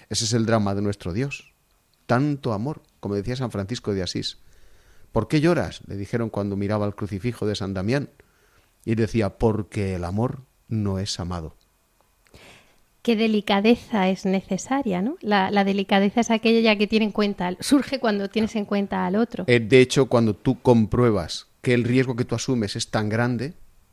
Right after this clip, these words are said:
Speaker 1: cuando tú no quieres ser maltratado en lo más íntimo de tu persona, automáticamente tampoco le deseas eso para, para la otra persona. Tratas con una delicadeza, diría,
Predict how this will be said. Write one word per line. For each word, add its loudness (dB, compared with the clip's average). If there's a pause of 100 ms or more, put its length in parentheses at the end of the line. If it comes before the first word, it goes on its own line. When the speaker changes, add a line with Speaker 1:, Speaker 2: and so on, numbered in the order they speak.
(220)
Speaker 1:
cuando 0
tú 0
no 2
quieres 0
ser 2
maltratado 0
en 0
lo 0
más -2
íntimo -2
de -4
tu -6
persona, -6 (640)
automáticamente 2 (420)
tampoco 2
le 2
deseas -2
eso -8
para, -6 (100)
para -4
la -4
otra -6
persona. -4 (840)
Tratas 4
con 2
una 4
delicadeza, 2 (120)
diría, 2